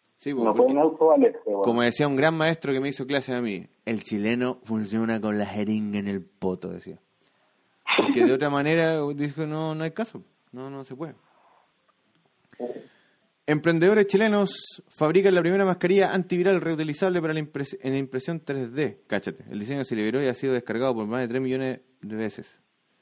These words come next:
Speaker 1: Mira, ¿eh? Está bueno, ¿eh?
Speaker 2: ¿Cómo?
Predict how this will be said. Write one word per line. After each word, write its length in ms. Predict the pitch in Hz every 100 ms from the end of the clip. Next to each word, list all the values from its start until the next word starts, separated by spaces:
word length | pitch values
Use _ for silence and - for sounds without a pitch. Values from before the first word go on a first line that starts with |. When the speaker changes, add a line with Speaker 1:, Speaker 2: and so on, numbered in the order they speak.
| _
Speaker 1:
Mira, 420 | 113 120 107 135
¿eh? 40 | 202 - - _ - - _ _
Está 120 | - 90
bueno, 340 | 131 131 127
¿eh? 20 |
Speaker 2:
¿Cómo? 600 | 113 113 120 180 233 285